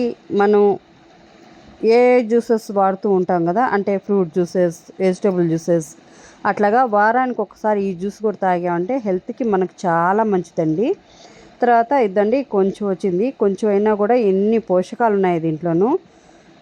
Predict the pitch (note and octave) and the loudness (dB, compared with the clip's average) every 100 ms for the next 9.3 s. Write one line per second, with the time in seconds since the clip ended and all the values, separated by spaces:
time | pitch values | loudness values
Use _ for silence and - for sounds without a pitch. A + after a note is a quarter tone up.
0 | - A3+ A3 G3+ G#3+ G3+ - _ - B3+ | -4 0 0 -2 -2 -4 -6 _ -6 0
1 | C4 C#4 A3 A#3 A3 A#3 A3 - G3+ G#3+ | 2 2 2 2 4 2 2 -2 0 0
2 | A3 A3 A3 G#3 G3+ G#3 G3 G3 F#3+ - | 2 2 2 0 0 2 2 2 0 -6
3 | _ _ - - A3+ G#3 G#3+ G#3 G3 F#3+ | _ _ -20 -6 0 2 2 2 0 -2
4 | A3 C#4+ C4 G#3+ G#3 F#3+ A#3+ G3+ G#3 A3 | -2 -2 0 0 0 -2 -2 0 0 -2
5 | G#3 G#3 G#3 G3+ F3+ G3+ F3+ F3 - A3+ | -2 -2 -2 -4 -6 -2 0 0 0 0
6 | F#3+ F#3 F#3+ C#4 D4 A#3+ F3+ F3+ G3 C#4+ | 0 0 -4 -6 -4 0 -2 -2 -6 -6
7 | G#4 - - - - B3+ G3+ G3+ A3 G3+ | -6 -10 -20 -20 -4 0 2 2 2 0
8 | F#3 F#3 A3 D#4 C4 C4+ C4 C4+ A#3+ A#3 | -2 -4 -4 -4 -6 -4 -2 0 0 0
9 | - G#3 A3 | 0 -2 0